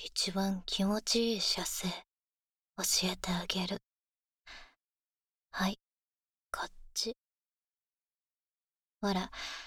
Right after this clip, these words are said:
ベッドに仰向けで、ねんねして。あ、そうだ。スマホ、今度はお姉ちゃんが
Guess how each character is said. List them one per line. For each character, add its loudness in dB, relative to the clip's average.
ベ 4
ッ -4
ド 2
に -2
仰 2
向 0
け -2
で、 -2
ね 6
ん 0
ね -2
し -2
て。 -6
あ、 0
そ 2
う 0
だ。 -6
ス 2
マ 2
ホ、 -4
今 4
度 0
は -6
お -6
姉 0
ち -2
ゃ -2
ん -8
が -10